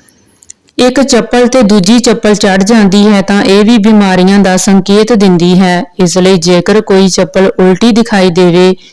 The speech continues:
ਤਾਂ ਉਸ ਨੂੰ ਉਸੇ ਵੇਲੇ ਸਿੱਧਾ ਕਰ ਦਿਓ। ਆਪਣੀ ਚੱਪਲ ਨੂੰ ਭੁੱਲ ਕੇ ਵੀ ਉਲਟਾ ਨਾ ਸੁੱਟੋ।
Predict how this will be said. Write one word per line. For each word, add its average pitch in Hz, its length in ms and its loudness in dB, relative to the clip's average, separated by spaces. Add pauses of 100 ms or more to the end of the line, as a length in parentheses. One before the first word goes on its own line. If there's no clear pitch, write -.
(260)
ਤਾਂ 254 160 -2
ਉਸ 240 160 -2
ਨੂੰ 247 260 2
ਉਸੇ 247 280 0
ਵੇਲੇ 196 300 2
ਸਿੱਧਾ 208 400 -2
ਕਰ 196 260 -2
ਦਿਓ। 180 480 -2 (220)
ਆਪਣੀ 190 380 0
ਚੱਪਲ 185 360 -2
ਨੂੰ 185 240 0
ਭੁੱਲ 190 280 0
ਕੇ 208 240 0
ਵੀ 190 140 2
ਉਲਟਾ 190 480 0
ਨਾ 208 180 2
ਸੁੱਟੋ। 180 560 -2